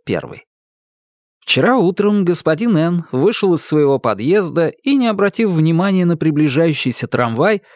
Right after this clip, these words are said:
стал переходить дорогу. Его сбило насмерть к вящему ужасу прохожих. Способ второй.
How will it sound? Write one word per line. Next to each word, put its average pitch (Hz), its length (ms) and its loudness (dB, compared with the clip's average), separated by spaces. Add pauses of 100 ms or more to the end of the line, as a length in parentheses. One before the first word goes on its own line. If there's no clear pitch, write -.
(160)
стал 214 360 0
переходить 147 640 0
дорогу. 131 600 -4 (420)
Его 156 300 2
сбило 165 400 0
насмерть - 580 -2
к - 120 -12
вящему 151 600 0
ужасу 127 320 -2
прохожих. - 720 -6 (1040)
Способ - 500 -2
второй. - 520 -4